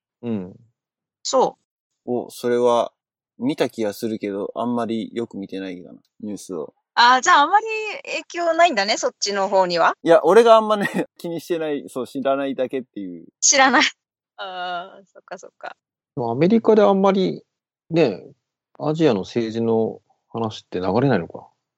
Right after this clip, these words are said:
Speaker 3: うーん、まあ、テックランチとかで多分流れてるとは思うんだけど、あん-、注目はされてないのかもね。
Speaker 1: うん。
Speaker 3: 俺、一番最初に出てきた、あれがさっきのそのギャラクシーの発火問題があったじゃない？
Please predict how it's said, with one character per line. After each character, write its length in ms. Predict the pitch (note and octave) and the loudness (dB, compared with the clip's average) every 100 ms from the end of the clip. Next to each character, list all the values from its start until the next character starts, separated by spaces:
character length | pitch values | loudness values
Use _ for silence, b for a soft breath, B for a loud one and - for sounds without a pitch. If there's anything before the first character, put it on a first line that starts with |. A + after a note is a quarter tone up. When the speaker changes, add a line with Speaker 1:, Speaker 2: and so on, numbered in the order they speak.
| - | -14
Speaker 3:
う 40 | |
ー 40 | C3 | -10
ん、 1040 | C3+ C3+ C3 B2+ B2+ B2 B2 A#2+ A#2 A#2 | -6 -6 -6 -6 -8 -8 -10 -10 -10 -10
ま 160 | B2+ B2 | -8 -8
あ、 60 | _ _ - | _ _ -4
テ 120 | D#3 | -4
ッ 40 | |
ク 200 | - - | -4 0
ラ 120 | G3+ G#3+ | 0 0
ン 40 | |
チ 80 | - | -2
と 80 | C#3+ | 4
か 60 | |
で 80 | B2 | 4
多 140 | D3 B2+ | 4 -2
分 140 | B2 | -2
流 200 | A#2+ C#3+ | 0 0
れ 100 | C#3+ | 0
て 140 | - A2 | -2 -6
る 120 | G2+ | -4
と 140 | G2 | -4
は 60 | F#2+ | -2
思 240 | A2 A2+ | -4 -8
う 40 | G#2+ | -8
ん 40 | |
だ 100 | F#2 | -10
け 120 | E2+ - | -10 -10
ど、 340 | G2+ E2+ - _ _ _ _ _ - | -8 -8 -12 _ _ _ _ _ -10
あ 120 | G2 | -8
ん-、 120 | C3+ | -8
注 280 | - F#3 F#3 | -8 -4 -2
目 200 | F#3 F3+ F3 | -2 -2 2
は 120 | E3+ | 2
さ 120 | E3+ | 2
れ 100 | D#3+ | 0
て 100 | D#3 | -2
な 120 | D3+ | -4
い 40 | C3 | -4
の 60 | |
か 100 | - | -8
も 140 | C2+ F2 | -16 -16
ね。 280 | G#2 G2 - _ _ - | -14 -14 -18 _ _ -8
Speaker 1:
う 80 | G2 | -6
ん。 380 | F#2+ F#2 F#2+ _ _ _ _ - | -4 -8 -14 _ _ _ _ -4
Speaker 3:
俺、 260 | D3+ F#3 E3+ | 0 2 0
一 220 | E3 F#3 | -8 -4
番 120 | F#3+ | -4
最 100 | G3 | -4
初 60 | F#3+ | 0
に 80 | |
出 80 | F3+ | 2
て 100 | F3 | 0
き 40 | D3 | 0
た、 360 | A#2 F#2+ - _ _ _ _ | -2 -2 -4 _ _ _ _
あ 80 | A#2+ | -2
れ 100 | A#2 | 0
が 160 | A2+ G#2+ | 0 -2
さ 160 | - | -2
っ 40 | B2 | -4
き 120 | A2+ | -4
の 80 | G2 | -10
そ 120 | G#2 | -10
の 60 | G2+ | 0
ギ 120 | C3 | 2
ャ 20 | |
ラ 80 | C3 | 2
ク 60 | |
シ 160 | - G#2 | -2 -8
ー 20 | |
の 280 | F#2+ E2 - _ _ _ _ - | -6 -10 -12 _ _ _ _ -8
発 180 | A#2 | -6
火 100 | - | 2
問 220 | C3 C3 A2 | 2 4 0
題 100 | F#2 | 0
が 80 | |
あ 40 | G2+ | -2
っ 40 | |
た 120 | - | -6
じ 80 | - | -10
ゃ 20 | C#2 | -12
な 100 | |
い？ 80 | - | -14